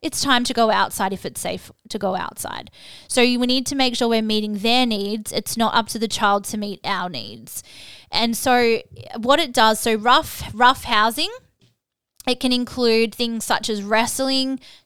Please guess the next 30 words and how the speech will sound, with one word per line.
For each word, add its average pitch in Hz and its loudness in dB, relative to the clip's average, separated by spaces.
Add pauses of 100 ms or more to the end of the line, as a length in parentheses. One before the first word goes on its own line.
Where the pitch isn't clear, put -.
chasing, 240 0 (320)
mock 233 4
fighting. 233 2
<laughs> - -14 (480)
Um, 220 2
and 220 0
while 226 6
boys 233 0
and 277 -2
girls 226 0
engage 214 0
in 202 -4
rough 202 2
and 220 -2
tumble 208 -2
to - -4
some 220 0
extent, 233 -6 (360)
boys 254 2
tend 262 0
to 269 -4
participate 226 -2
in 208 -6
it 185 -4
more 208 -2
frequently 254 -2 (500)
and 226 -2
intensely 220 -4
than 202 -4 (180)
girls. 120 -10